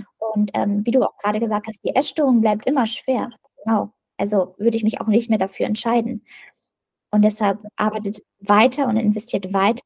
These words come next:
in eure Recovery, in euren Weg hin zur Stufe zehn. <laughs> Und, ähm, vielleicht das als abschließender Link nochmal zu Rumis Beitrag, den ihr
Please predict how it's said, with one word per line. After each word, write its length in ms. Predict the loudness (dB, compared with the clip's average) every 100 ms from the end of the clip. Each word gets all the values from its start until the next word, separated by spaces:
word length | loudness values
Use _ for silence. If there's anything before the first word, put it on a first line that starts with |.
| -4
in 80 |
eure 280 | 0 2 2
Recovery, 640 | 2 0 -2 0 0 0 -2
in 140 | -4
euren 280 | 0 4 4
Weg 260 | 4 2 -2 _ _ -20 -20 _ _
hin 160 | -2 -2
zur 400 | 2 2 2 -2 -12 _ -16 -16 -16 _ _ _ -8
Stufe 340 | 6 8 8
zehn. 300 | 4 2 2
<laughs> 480 | 2 2 2 2 -4 _ 0
Und, 340 | 2 2 -2 -4 -4
ähm, 200 | -2 -6 -14 _
vielleicht 280 | -2 0 0
das 140 | -2
als 180 | -4 -6 -4
abschließender 720 | -6 -4 -4 0 0 0 -4 -10 _ _ _
Link 380 | 2 4 4 2
nochmal 440 | 0 0 0 -2 -4
zu 340 | -10 -8 -10 _ 0
Rumis 340 | 4 4 2
Beitrag, 480 | -2 -2 -2 -4 -4
den 140 | 0 2
ihr 220 | 2 0